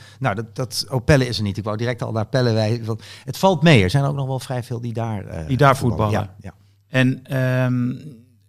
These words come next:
Speaker 1: Maar jullie hebben gelijk. Het is duidelijk voor iedereen dat dit het team is dat probeert een statement te maken tegen het regime en niet zo goed weet hoe ver ze kunnen gaan. En de ene vindt ze heel dapper, de ander vindt ze laf, hè, in Iran.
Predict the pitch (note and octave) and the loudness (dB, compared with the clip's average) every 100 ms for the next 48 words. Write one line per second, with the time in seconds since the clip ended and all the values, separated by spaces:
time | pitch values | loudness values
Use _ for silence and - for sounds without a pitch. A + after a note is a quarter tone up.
0 | _ A#2 A#2 A2+ A2+ A2+ D3 B2 G2 A2 | _ -2 0 0 -2 4 4 4 0 -6
1 | G#2 G#2 G2+ G#2 - G2+ A2 G2+ G2 G2 | -4 -2 -2 -6 -8 -8 -4 -2 -2 -4
2 | G#2 G2 G2 A2 G2 F2+ - - - - | -6 -10 -14 -18 -18 -14 -14 -14 -20 -20
3 | - G2+ - - A2+ F2+ D#3+ F3+ C3 F2+ | -8 -8 -6 0 0 2 4 8 6 4
4 | - - A2+ F#2+ - - B2 B2 A2+ G#2+ | -2 -4 -8 -8 -6 -4 0 0 0 -4
5 | F#2 F2+ G#2+ G#2 G2 A2+ G#2+ A2 G2+ D#3 | -4 -4 -4 -4 -4 -2 -2 -2 0 2
6 | C3 G2+ G#2+ A2 C3+ - - G#2+ G#2 - | 2 0 -2 -2 -2 -2 -4 -4 -4 -6
7 | G2 A2 G2+ G2+ A2+ G2+ C3+ D3+ G2+ G2 | -6 -6 -6 -4 -4 -4 -6 -6 -8 -8
8 | F#2 A#2 A2 A2 - A2 G#2+ B2 C3+ A#2+ | -6 -6 -4 -6 -6 -6 -6 -6 -6 -8
9 | A#2 A2+ - A2 A#2 A#2+ C3+ - B2 C3+ | -8 -6 -6 -4 -4 -4 -8 -8 -6 -2
10 | B2 A2+ A2 D3 | -2 -2 -4 -6